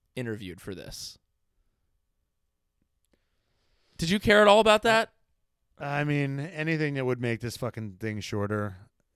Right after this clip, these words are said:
Speaker 2: is fine. I mean, we all knew that he wasn't in it. It was announced that he wouldn't be in it, but yeah.
Speaker 1: I just thought it would, I thought that would have been kinda like s-,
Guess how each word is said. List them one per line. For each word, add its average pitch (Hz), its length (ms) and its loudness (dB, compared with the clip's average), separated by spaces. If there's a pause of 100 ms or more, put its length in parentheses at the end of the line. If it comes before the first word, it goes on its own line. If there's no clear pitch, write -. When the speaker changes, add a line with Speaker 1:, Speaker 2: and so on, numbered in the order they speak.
(160)
Speaker 2:
is 95 400 -8
fine. 95 480 -8 (580)
I 131 60 -4
mean, 165 260 -2
we 175 140 0
all 151 200 2
knew 127 340 -6
that 113 140 -6
he 110 60 -8
wasn't 98 360 -12
in 92 120 -14
it. 92 160 -20 (140)
It 107 140 -16
was 101 160 -14
announced 98 380 -14
that 90 80 -18
he 87 60 -18
wouldn't 85 180 -18
be 87 120 -18
in 85 80 -18
it, 82 200 -20
but 90 140 -18
yeah. 87 280 -18 (640)
Speaker 1:
I 175 80 6
just 240 120 2
thought 269 140 10
it 262 60 10
would, 247 160 6
I 214 100 8
thought 269 180 8
that 220 160 6
would 185 160 4
have 180 60 4
been 170 140 0
kinda 165 300 2
like 135 460 -2 (360)
s-, - 160 -16